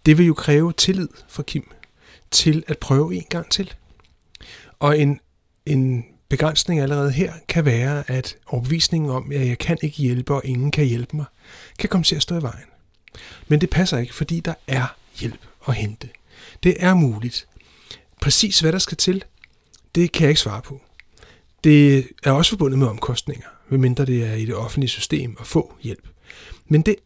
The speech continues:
er muligt at komme videre, for hjernen er ikke skadet. Den er bare fejlkodet. Så det, jeg vil, det, jeg vil komme med som bud på et alternativ, det er det, som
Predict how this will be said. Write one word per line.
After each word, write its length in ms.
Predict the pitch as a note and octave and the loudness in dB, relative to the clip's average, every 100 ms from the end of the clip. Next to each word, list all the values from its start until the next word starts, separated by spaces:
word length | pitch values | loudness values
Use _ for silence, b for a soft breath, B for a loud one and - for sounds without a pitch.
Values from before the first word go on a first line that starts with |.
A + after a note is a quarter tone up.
| - | -4
er 180 | F#3 F#3+ - | -2 -2 -2
muligt 300 | D3+ C3+ D3+ | 0 2 2
at 60 | D#3 | 0
komme 220 | D3+ C#3+ | 0 0
videre, 300 | B2 B2+ C3+ | -2 -4 -4
for 140 | - D#3 | 0 2
hjernen 560 | B2+ B2+ A#2+ D#3 E3+ - - | 4 2 2 0 -2 -4 -6
er 260 | C3+ C#3+ - _ _ _ - | -4 -4 -6 _ _ _ -2
ikke 320 | C#3+ C3+ C#3 _ | -2 -2 -8 _
skadet. 600 | - - A#2+ G#2+ A2 C3 - B B B - | -2 0 0 -4 -6 -12 -18 B B B 2
Den 140 | F#3+ | 2
er 60 | F3 | 2
bare 260 | A2+ B2 C#3+ _ | -2 -4 -6 _
fejlkodet. 880 | - - G#2+ A#2+ - B2 A2 - - - _ _ _ _ _ _ - B B B B B B | -6 -2 -2 -2 -6 -6 -8 -12 -20 -20 _ _ _ _ _ _ -20 B B B B B B
Så 140 | - D#3 | 0 2
det, 220 | G3 G#3 | 2 2
jeg 120 | G3+ | 4
vil, 220 | F#3+ E3+ - _ _ _ _ _ _ _ _ _ _ _ _ _ b b - | 2 0 -2 _ _ _ _ _ _ _ _ _ _ _ _ _ b b 2
det, 60 | |
jeg 40 | F#3+ | 4
vil 80 | F#3+ | 4
komme 180 | F3+ | 2
med 100 | F#3+ | 2
som 180 | F#3 F3 | 2 0
bud 240 | - F3 F3+ | 0 0 0
på 240 | - E3+ | -4 -4
et 60 | E3 | -2
alternativ, 720 | E3 - A#2 A2 - - - - _ _ _ _ - | -2 -2 -4 -4 -8 -10 -12 -20 _ _ _ _ 2
det 60 | |
er 40 | D#3+ | 4
det, 240 | D3+ D3+ - - | 4 2 -2 -8
som 280 | - C3+ | -4 -4